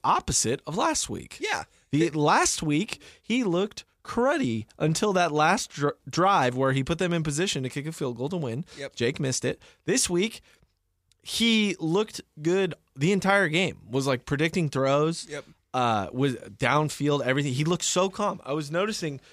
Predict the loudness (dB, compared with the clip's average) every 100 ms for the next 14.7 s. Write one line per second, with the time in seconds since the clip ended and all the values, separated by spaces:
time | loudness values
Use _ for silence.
0 | _ -8 -4 -2 -4 -6 -4 0 0 -2
1 | -6 -20 _ _ 0 0 0 0 0 -4
2 | -8 -8 -6 -4 -2 -2 -2 -4 _ _
3 | _ _ _ _ _ _ -2 0 2 2
4 | 2 4 2 0 -4 -6 -8 -16 _ -10
5 | -4 0 2 2 0 -2 0 2 0 0
6 | 0 2 2 2 2 0 0 -4 0 2
7 | 2 2 2 2 0 0 0 -2 0 0
8 | 0 2 2 2 2 2 2 2 2 2
9 | 2 2 2 0 -8 -20 -6 -2 -2 -2
10 | -2 0 2 2 2 0 -4 _ 0 2
11 | 2 0 -2 -2 2 2 4 2 2 0
12 | 0 2 4 2 2 2 0 0 -2 -2
13 | -4 -10 _ _ -2 0 2 0 2 4
14 | 4 0 -6 -4 -4 -4